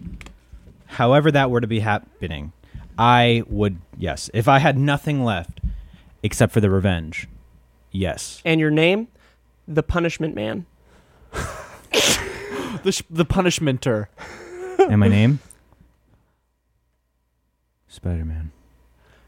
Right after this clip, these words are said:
Speaker 2: You
Speaker 1: Two.
Speaker 2: could have those powers.
Speaker 3: So, uh, what would you do then? Say you have no information as to who's wronged you or your family. None at all.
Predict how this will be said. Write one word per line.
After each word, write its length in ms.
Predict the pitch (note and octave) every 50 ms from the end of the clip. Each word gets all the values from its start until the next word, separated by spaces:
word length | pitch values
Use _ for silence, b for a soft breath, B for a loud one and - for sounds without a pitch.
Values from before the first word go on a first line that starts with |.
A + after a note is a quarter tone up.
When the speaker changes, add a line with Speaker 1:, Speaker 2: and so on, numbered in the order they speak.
| b -
Speaker 2:
You 100 | D#3+ D3+
Speaker 1:
Two. 40 | F3
Speaker 2:
could 100 | D#3+ D3+
have 160 | D#3 D#3+ F3 F3+
those 140 | D#3 D3
powers. 220 | - - E3 F3 F3+
Speaker 3:
So, 260 | F3+ A#3 A#3+ G#3 -
uh, 80 | - A#2+
what 220 | C3+ F3+ F#3+ B3 C4
would 80 | B3+ A#3
you 100 | A#3 A#3
do 200 | G3+ G#3 A#3+ B3+
then? 180 | G3+ D#3+ C3 B2
Say 200 | - - G3 G3+
you 140 | A3 A3+ G#3
have 200 | G#3 F3 D3 C#3+
no 580 | D3 D3 D#3 F3 F#3+ F#3+ F#3 F#3 F#3+ F#3+ F#3+ -
information 640 | D3+ D#3+ D#3 D#3 - D3 C#3+ C#3+ C#3+ - - C#3 C3+
as 140 | C3+ C3 -
to 100 | - C3
who's 320 | A#2+ C#3 C#3 C3+ C3 - -
wronged 520 | - C3+ C3 C3+ C3 C3 C3 B2+ B2 A#2 A#2+
you 340 | C3 E3 F#3+ F#3+ F#3 F#3
or 160 | E3+ C#3+ C#3 C3+
your 100 | C3 A#2+
family. 540 | - E3 E3+ E3+ E3+ E3 E3 E3 D#3+ D3+ b b b b
None 260 | b C#3+ F3 F#3+ F#3
at 80 | F3+ E3
all. 260 | C#3+ B2 A2 - -